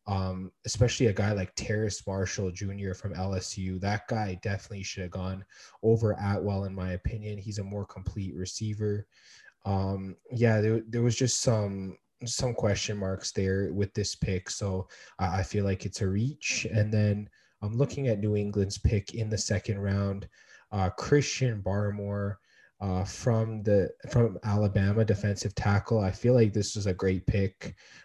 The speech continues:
Um, y-, some people even call it a steal. Yeah, sure, we'll call it that. I mean, this guy, he can pretty much do everything on defense.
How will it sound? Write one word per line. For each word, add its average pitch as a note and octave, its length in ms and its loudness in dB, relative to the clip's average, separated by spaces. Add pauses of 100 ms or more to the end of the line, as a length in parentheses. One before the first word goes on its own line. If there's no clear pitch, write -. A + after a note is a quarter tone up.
(140)
Um, F#2 720 0 (540)
y-, A2 140 -4
some - 180 -2
people G#2+ 320 2
even G2+ 220 -2
call G2+ 240 2
it F#2+ 80 0
a F#2 60 0
steal. A2 400 2
Yeah, G2+ 220 4
sure, G2+ 240 -2
we'll F#2 140 4
call G2 320 0
it F#2+ 100 -4
that. G2+ 400 0 (380)
I G2 100 0
mean, G2 240 -2
this F#2+ 220 0
guy, G#2 340 4
he G2+ 160 0
can G#2 160 -6
pretty A2+ 220 4
much G#2+ 200 -2
do G2+ 140 -2
everything G2 720 0
on F#2 260 -4
defense. A2 800 -2